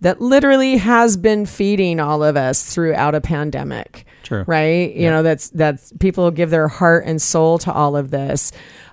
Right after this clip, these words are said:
Speaker 1: Um, because as you've mentioned before,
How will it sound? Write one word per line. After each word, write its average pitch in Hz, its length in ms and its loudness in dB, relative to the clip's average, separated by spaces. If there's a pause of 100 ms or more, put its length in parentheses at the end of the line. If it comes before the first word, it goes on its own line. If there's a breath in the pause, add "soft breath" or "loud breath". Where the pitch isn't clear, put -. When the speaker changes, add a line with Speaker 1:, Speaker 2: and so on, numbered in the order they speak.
(120)
Speaker 1:
Um, 147 400 2
because - 520 0
as 156 320 0
you've 180 180 0
mentioned 170 340 -2
before, 180 600 0